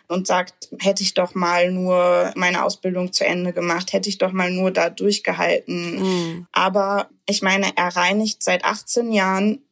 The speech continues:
Speaker 1: zuverlässig die U-Bahnhöfe. Ich habe ihn begleitet. Das ist keine Arbeit,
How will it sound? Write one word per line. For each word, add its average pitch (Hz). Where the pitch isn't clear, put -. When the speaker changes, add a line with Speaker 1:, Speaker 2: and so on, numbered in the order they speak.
Speaker 1:
zuverlässig 208
die 185
U-Bahnhöfe. 190
Ich 208
habe 196
ihn 185
begleitet. 180
Das -
ist -
keine 202
Arbeit, 190